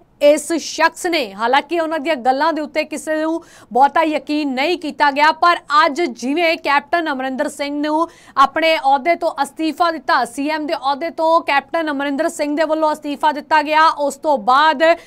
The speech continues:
ਨਵਜੋਤ ਸਿੰਘ ਸਿੱਧੂ ਨੂੰ ਜਿਹੜਾ ਉਹ ਅਹੁਦਾ ਚਾਹੁੰਦੇ ਸਨ ਕਿ ਉਹਨਾਂ ਨੂੰ ਪੰਜਾਬ ਕਾਂਗਰਸ ਦਾ ਪ੍ਰਧਾਨ ਬਣਾਇਆ ਜਾਵੇ, ਕੈਪਟਨ ਅਮਰਿੰਦਰ ਸਿੰਘ ਦੀ ਮੌਜੂਦਗੀ ਦੇ ਵਿੱਚ ਹੀ ਨਵਜੋਤ ਸਿੰਘ ਸਿੱਧੂ ਨੂੰ ਪ੍ਰਧਾਨਗੀ ਦਿੱਤੀ ਗਈ ਸੀ। ਬੇਸ਼ੱਕ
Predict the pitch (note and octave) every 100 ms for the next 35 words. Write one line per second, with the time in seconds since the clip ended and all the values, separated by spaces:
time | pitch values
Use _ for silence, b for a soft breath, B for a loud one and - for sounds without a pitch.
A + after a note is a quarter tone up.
0 | B - C4 A#3+ G#3 D4 E4+ F4 F#4 E4+
1 | F4+ - D4+ A#3 E4 D#4+ E4+ B3 C#4+ D#4+
2 | D#4+ D#4+ C#4+ B3+ D#4 D#4 D4 D4 E4+ D#4
3 | D#4+ C#4+ D#4+ D#4 C#4 C#4+ D#4+ D#4+ E4+ C#4+
4 | A#3+ A#3+ B3+ C#4 E4+ E4+ D4 C#4 C#4 D4
5 | A#3+ D4+ D4 D4+ B3+ D#4 B3+ B3+ D4 C#4
6 | A#3 B3+ C4 C4 C#4+ D#4 E4+ b b -
7 | C#4 C4 F4 F4 D#4 C#4 C4 C#4+ - C4+
8 | D4 C#4 B3+ G3+ A#3+ B3+ A#3+ D4+ D4 C4+
9 | C4 C4 - D4+ D4+ A#3+ F#3+ B3 C#4+ -
10 | C#4+ B3 B3+ A3+ D4 C#4+ D4+ D4+ C4 D4+
11 | A#3+ A#3 D4 B3 B3+ D#4 D4 C#4+ D#4 B3+
12 | - b b b b G3 B3+ D4 D4 F#4
13 | F#4